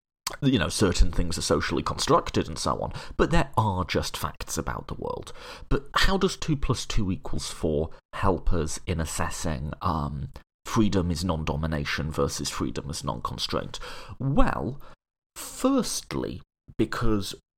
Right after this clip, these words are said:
these values like freedom and so on don't exist in isolation. They exist in patterns,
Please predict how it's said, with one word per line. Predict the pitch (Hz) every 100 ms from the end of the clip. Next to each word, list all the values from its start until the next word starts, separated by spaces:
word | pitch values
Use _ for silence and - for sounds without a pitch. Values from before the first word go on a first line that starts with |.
| -
these | 117 110
values | 98 101 101 95 95 -
like | 80 -
freedom | - 104 82 85
and | 73
so | - 82 73
on | 80
don't | 85 92 90 -
exist | 71 87 - -
in | 71
isolation. | 73 - 78 117 110 - - - _ _ _ _ _ _ _ -
They | - 120
exist | 127 123 - 143 -
in | 120 113 -
patterns, | - 220 185 - - - -